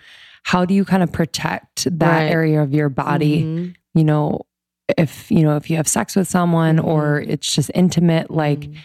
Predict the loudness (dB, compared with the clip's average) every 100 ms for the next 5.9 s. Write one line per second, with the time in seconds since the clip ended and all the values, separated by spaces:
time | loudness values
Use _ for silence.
0 | -20 -20 _ _ 2 2 2 0 -2 -2
1 | 0 0 0 0 0 -2 -6 -2 0 0
2 | -2 -4 -6 -4 -4 -4 -8 -6 0 2
3 | 2 -2 -2 -2 -2 -2 -4 -2 0 2
4 | 0 0 -2 -2 -6 -4 0 2 2 0
5 | 0 -2 -6 -8 -8 -8 -8 -10 -12